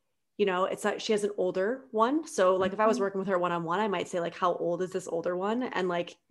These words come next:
Speaker 1: "Is she, he old enough to sit with the little ones for ten minutes even while you take a walk? Um, or do you put the little ones in strollers and you take a walk?" Um, you know,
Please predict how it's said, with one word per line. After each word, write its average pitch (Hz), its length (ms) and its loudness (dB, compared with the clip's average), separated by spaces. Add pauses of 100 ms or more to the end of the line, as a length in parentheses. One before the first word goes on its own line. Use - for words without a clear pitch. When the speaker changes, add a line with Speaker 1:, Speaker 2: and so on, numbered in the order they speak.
(120)
Speaker 1:
"Is - 260 -4
she, 190 360 -6
he 175 340 -2
old 175 180 0
enough 175 200 -4
to 180 100 -10
sit - 340 -4 (140)
with 185 140 -6
the 180 60 -6
little 170 200 -2
ones 175 200 -2
for 170 120 -8
ten 175 420 -6
minutes 165 400 -6
even 240 460 -6
while 165 120 -2
you 165 80 -4
take 160 200 -8
a 160 40 -4
walk? 156 380 -2 (640)
Um, 160 440 -6
or 180 80 -4
do 175 120 -4
you 170 100 -2
put 175 220 -8
the 175 300 0 (180)
little 180 200 2
ones 180 180 -2
in 175 100 -2
strollers 196 440 -2
and 170 140 -8
you 165 60 -4
take 170 240 -8
a 156 60 -6
walk?" 165 420 -4 (400)
Um, 165 340 -4
you 185 80 -4
know, 175 280 -4